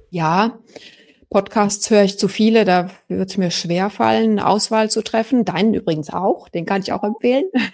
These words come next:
<laughs> Ich würde gerne das Magazin Neue Narrative empfehlen, das Magazin für neues Arbeiten,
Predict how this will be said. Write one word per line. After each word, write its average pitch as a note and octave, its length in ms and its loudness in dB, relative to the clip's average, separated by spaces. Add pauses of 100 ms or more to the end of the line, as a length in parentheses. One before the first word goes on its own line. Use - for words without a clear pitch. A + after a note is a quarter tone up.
(120)
<laughs> A#3 80 4 (380)
Ich - 320 -10
würde A#3 360 2
gerne G#3 500 0
das F#3+ 460 -6
Magazin F#3+ 540 -2
Neue G3 280 0
Narrative F#3 840 -6 (120)
empfehlen, F3 760 -10
das E3+ 200 -10
Magazin F#3+ 680 -2
für F#3+ 360 -2
neues F3 340 -6
Arbeiten, A3 680 -4